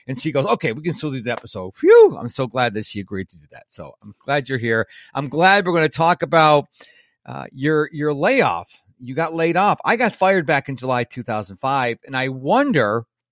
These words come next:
every day, I literally wonder about this. Had I not gotten fired from my job in July of two thousand five,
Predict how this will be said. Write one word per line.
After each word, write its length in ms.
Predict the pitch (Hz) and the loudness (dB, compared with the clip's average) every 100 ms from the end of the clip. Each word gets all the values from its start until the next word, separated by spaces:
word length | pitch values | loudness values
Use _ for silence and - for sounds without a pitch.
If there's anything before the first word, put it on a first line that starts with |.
| _ | _
every 260 | 208 233 269 | -8 -6 -2
day, 280 | 214 165 - | 0 0 -2
I 140 | 139 | -2
literally 800 | 147 139 156 180 196 196 196 196 _ | -2 0 0 0 -2 -4 -6 -8 _
wonder 280 | 143 151 151 | -8 -6 -6
about 320 | 117 104 - | -6 -8 -10
this. 240 | 104 101 _ _ _ _ | -14 -14 _ _ _ _
Had 340 | _ 160 190 233 | _ 2 4 4
I 120 | 240 | 4
not 360 | 196 180 151 | 4 2 0
gotten 280 | - 156 127 | -2 -2 -4
fired 340 | 131 147 135 120 | 2 2 2 -2
from 120 | 131 | -4
my 160 | 120 | -2
job 340 | 113 117 104 98 | -2 -2 -2 -4
in 80 | 95 | -12
July 380 | 110 104 135 | -8 -4 -4
of 100 | 143 | -4
two 120 | - 127 | -10 -8
thousand 340 | 107 107 98 | -6 -8 -10
five, 340 | - 101 90 | -10 -8 -10